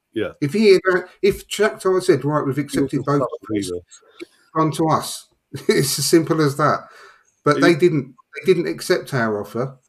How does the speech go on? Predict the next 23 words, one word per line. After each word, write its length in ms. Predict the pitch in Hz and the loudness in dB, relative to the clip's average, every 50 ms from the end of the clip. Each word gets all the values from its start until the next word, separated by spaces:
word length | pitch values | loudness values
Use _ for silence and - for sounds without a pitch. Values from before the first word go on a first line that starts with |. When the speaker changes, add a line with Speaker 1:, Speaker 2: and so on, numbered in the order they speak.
| _ _ _ _ _ | _ _ _ _ _
Speaker 2:
so 240 | - - - 143 143 | -10 -2 2 2 4
he 120 | 139 139 | 4 4
had 140 | 147 143 139 | 2 0 0
the 60 | 143 | -4
choice 360 | 135 - - 147 143 131 139 | -6 -4 0 2 2 2 2
of 120 | 151 139 131 | -2 -2 0
leaving 520 | 151 165 175 170 147 175 165 156 - - _ - - _ _ _ | 2 0 0 2 0 -2 -2 -2 -6 -12 _ -20 -20 _ _ _
there 340 | 135 147 151 147 143 139 - _ | -2 0 0 0 0 -2 -6 _
to, 180 | - 151 143 127 | -6 -6 -6 -6
for 180 | - - 151 | -4 -4 0
them 300 | 131 139 127 120 120 127 - | 2 2 2 2 0 -2 -4
or 280 | 120 120 120 117 117 113 - | -2 -2 -2 -2 -2 -6 -6
no, 300 | 131 127 123 127 127 117 | -6 -4 -2 -2 -2 -2
to 160 | - - 139 | -2 -2 0
nowhere 340 | 131 131 127 123 127 120 123 | 2 2 4 4 4 4 4
else. 220 | 120 104 - - - _ - _ _ _ _ _ - - - 107 - _ _ _ _ _ _ _ _ _ _ - | 2 0 -2 -4 -12 _ -20 _ _ _ _ _ -20 -20 -18 -20 -20 _ _ _ _ _ _ _ _ _ _ -12
We 60 | - | -8
couldn't 220 | - - 233 220 220 | -2 0 2 2 2
have 120 | 202 - | 2 2
done 140 | 202 196 185 | 4 2 4
any 140 | 170 147 127 | 4 4 2
more. 320 | 120 117 110 110 107 - - | 2 2 0 -4 -4 -6 -6
And 180 | 156 151 143 | -6 -6 -6